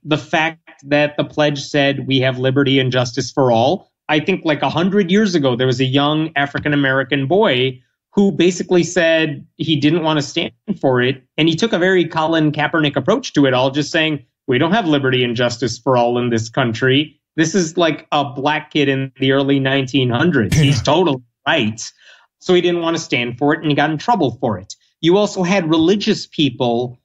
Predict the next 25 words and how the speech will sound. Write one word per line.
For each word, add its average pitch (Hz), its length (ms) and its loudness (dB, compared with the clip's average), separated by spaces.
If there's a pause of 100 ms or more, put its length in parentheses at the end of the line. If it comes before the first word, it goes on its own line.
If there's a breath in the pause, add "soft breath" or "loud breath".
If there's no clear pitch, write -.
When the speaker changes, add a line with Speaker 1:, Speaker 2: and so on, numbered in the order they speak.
(260)
Speaker 1:
um, 139 280 0
not, 233 280 -2 (160)
not 165 320 -4
evangelical 156 600 0
Christians, 110 500 -4
but, - 100 -4
like, 131 160 0
Jehovah's 143 480 0
Witnesses 127 640 -4
or 127 440 0 (180)
predecessors 139 720 0
to 127 100 -2
them, 117 320 -2 (340 soft breath)
who 226 80 4
basically 220 520 2
said, 180 580 0
"If 151 220 -2
you're 196 100 2
making 226 400 -2
me 185 220 0
pledge 180 320 0
allegiance 160 580 2
to 156 140 -2
the 127 180 -2
flag 120 720 -2